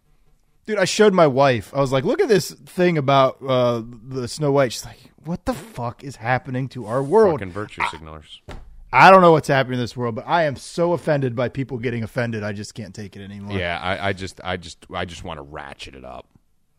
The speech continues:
Speaker 2: Like, I just wanna ratchet it up. Like, like, just say shit that I don't even believe.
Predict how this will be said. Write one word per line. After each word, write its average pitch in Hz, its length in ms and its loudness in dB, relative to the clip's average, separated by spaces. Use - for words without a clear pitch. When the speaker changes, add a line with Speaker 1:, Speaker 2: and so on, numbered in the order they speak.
Speaker 2:
Like, 104 180 -2
I 113 140 4
just 92 180 -8
wanna 80 200 -12
ratchet 69 540 -16
it 69 100 -18
up. 67 240 -16
Like, 78 280 -16
like, 92 200 -10
just 131 260 -4
say 92 340 -4
shit 95 360 -8
that 82 120 -6
I 82 80 -6
don't 85 160 -8
even 82 160 -12
believe. 78 520 -14